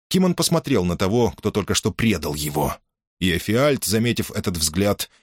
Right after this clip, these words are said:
кивнул, подумав про себя, что эти двое похожи на петухов. Стоило лишь слегка подтолкнуть, и сыны знатных семейств набрасывались друг на друга, пускали в ход когти и дрались до крови. А то, что обвинение выдвинет Перикл,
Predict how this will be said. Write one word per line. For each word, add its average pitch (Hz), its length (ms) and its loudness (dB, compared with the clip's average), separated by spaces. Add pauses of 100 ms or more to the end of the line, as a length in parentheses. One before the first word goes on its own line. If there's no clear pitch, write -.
(100)
кивнул, 87 500 2
подумав 95 460 0
про 92 100 -2
себя, 90 320 0
что 90 200 -2
эти 90 160 -2
двое 87 400 0
похожи 82 420 -2
на 82 100 0
петухов. - 760 -6 (440)
Стоило 143 400 2
лишь 135 220 2
слегка 131 340 0
подтолкнуть, 127 840 0 (240)
и 139 80 2
сыны 147 320 2
знатных 117 420 0
семейств 123 640 0
набрасывались 98 680 0
друг 87 200 -4
на 85 140 0
друга, 110 420 0 (220)
пускали 135 380 2
в - 60 -4
ход - 220 -4
когти 117 600 0
и 92 100 -2
дрались 90 400 2
до 85 120 0
крови. 76 600 -2 (420)
А 69 120 -2
то, 98 180 0
что 92 200 0
обвинение 95 540 2
выдвинет 87 500 0
Перикл, 120 540 0